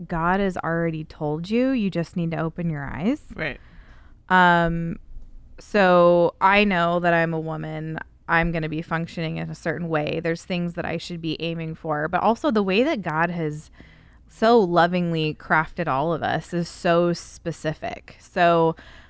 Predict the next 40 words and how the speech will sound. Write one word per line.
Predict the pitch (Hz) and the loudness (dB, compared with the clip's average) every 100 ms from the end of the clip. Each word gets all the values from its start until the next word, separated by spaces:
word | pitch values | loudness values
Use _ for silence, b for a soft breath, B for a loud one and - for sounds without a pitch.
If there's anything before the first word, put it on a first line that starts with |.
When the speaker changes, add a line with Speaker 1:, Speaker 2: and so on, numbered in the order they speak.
| B | B
Speaker 1:
um, | - 170 160 147 143 - - - | 0 2 2 -2 -6 -14 -10 0
I | 175 | 2
was | 165 | 2
thinking | - 180 180 170 | -2 -4 -2 0
about | 156 151 175 | 2 0 2
how, | 160 151 151 165 - - - - - - - - - - | 2 4 2 -2 -8 -20 -20 -20 -20 -20 -20 -20 -14 -4
uh, | 165 165 | -2 0
our | 170 175 | 2 2
designer | 185 175 180 175 101 - | 2 0 0 0 -4 -4
who, | 180 175 165 160 175 | -2 -2 -2 -6 -8
who | 175 | -6
does | 165 160 | -2 -2
all | 165 160 | -2 -4
the | 156 | -4
images | 160 160 156 147 | -6 -8 -10 -12
and | 156 | -14
stuff, | - - 165 - | -12 -8 -8 -6
I | - | -4
was | 170 165 | -4 -4
thinking, | 180 170 170 | -6 -4 -4
like, | 160 156 - - _ _ - | -4 -6 -8 -14 _ _ -14
she | - - 240 254 285 | -10 -6 -2 0 0
uses | 208 165 160 151 151 - | 0 -2 -4 -6 -6 -8
her, | - 180 170 165 175 208 233 - | -8 -2 2 2 2 2 -2 -6
so | - 202 | -2 0
God | 185 208 254 | 2 2 4
gave | 196 196 | 2 2
her | 202 | 2
this | 175 170 | 0 -2
skill | - - 156 - - - 180 | -4 -4 -4 -6 -16 -16 -10
Speaker 2:
Mm-hmm. | 160 160 180 B - | -8 -8 -10 B -2
Speaker 1:
that | 214 202 - | 2 2 4
I | 202 214 | 4 4
don't | 202 180 - | 4 2 0
have. | - - 156 - - 175 - | -6 -8 -6 -6 -8 -16 -8
Speaker 2:
Yeah. | 165 - - | -6 -2 2
Speaker 1:
I | - | 4
don't | 349 359 | 6 4
have | 254 226 196 | 2 2 2
an | 151 | -2